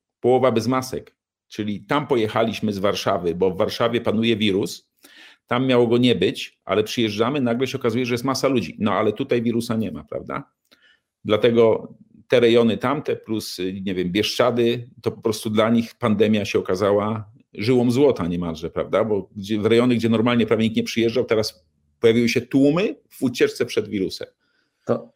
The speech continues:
Speaker 2: to, to jest, e, spojrzenie i, o, taka, taka autorefleksja mojej żony, że hej, zobacz, my się chyba też w to wkręciliśmy właśnie przez to, że eliminujemy podróżowanie za granicę,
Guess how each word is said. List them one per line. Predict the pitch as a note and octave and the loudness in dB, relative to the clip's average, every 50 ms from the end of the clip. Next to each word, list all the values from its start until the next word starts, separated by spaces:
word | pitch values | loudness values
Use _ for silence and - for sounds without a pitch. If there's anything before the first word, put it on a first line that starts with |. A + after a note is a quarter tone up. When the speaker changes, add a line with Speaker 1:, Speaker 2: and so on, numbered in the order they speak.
| - | -20
Speaker 2:
to, | - - | -20 -6
to | - D3 D3 | -2 0 0
jest, | D3 C#3+ D3 - - - C3 | 2 0 -2 -4 -6 -4 -2
e, | C3 B2+ B2+ | 0 0 0
spojrzenie | B2 - - - C3 B2+ B2 B2+ C3 C3 C3 B2+ B2+ B2+ B2+ | -2 -4 -6 -4 -4 -4 -2 -2 -2 -2 0 0 -2 -2 -4
i, | - - - B2 | -8 -10 -12 -10
o, | A#2 - - - - - | -8 -8 -8 -8 -10 -14
taka, | - A#2+ - - | -8 -8 -8 -8
taka | - - - B2 - - - _ _ - - - _ | -8 -6 -6 -6 -6 -6 -10 _ _ -12 -12 -10 _
autorefleksja | - C3 C3 C3 D3 C3 B2+ C#3+ C3 C3 - B2+ | 0 0 2 2 0 0 0 0 -2 -2 -2 0
mojej | B2+ B2 B2+ B2+ B2 | 0 2 2 2 0
żony, | A#2+ C3 D3 C#3 A#2+ G#2+ | 2 2 2 2 4 2
że | G#2+ G#2+ A2 | 2 2 0
hej, | A2+ - F3 E3 B2+ A#2+ A2+ | 0 2 2 4 4 4 4
zobacz, | A2+ C#3 B2 G#2+ G2+ - - - | 4 2 2 2 0 0 -2 -4
my | C3 C3+ | -4 -2
się | C3 - D3+ | -2 0 -2
chyba | C#3+ C3+ C3 C3+ | -2 0 0 -2
też | C3+ D#3+ D#3 - | -2 -4 -6 -6
w | - | -6
to | - B2+ | -6 -6
wkręciliśmy | B2+ - C3+ B2+ B2 A#2+ B2+ A#2+ A#2+ A#2+ B2 B2 A2+ | -4 -2 -2 -2 0 0 0 0 0 0 -2 -4 -2
właśnie | A2+ A2 A2 - A#2 | -2 -2 -2 -4 -6
przez | A2 - - G#2 G#2+ - - | -6 -2 -2 0 0 0 0
to, | - A#2+ A#2 | 0 0 0
że | A2 A2+ A2+ A2+ - - - - _ _ | 2 2 0 0 -2 -10 -18 -20 _ _
eliminujemy | - B2 A#2 A#2 A#2 B2 C3 C3+ C#3 C#3 | 0 2 4 4 4 4 2 2 2 0
podróżowanie | C3+ B2+ B2 A#2+ A#2+ A#2 B2+ B2 B2 A#2+ A2+ | 0 -2 -2 0 0 2 2 2 2 0 0
za | A2 A#2+ | 0 -2
granicę, | A2 - A2 G#2+ G#2+ G2+ - - G#2+ A#2 C3+ C3 - | -2 0 -2 -2 -2 -2 -2 2 2 2 2 0 -4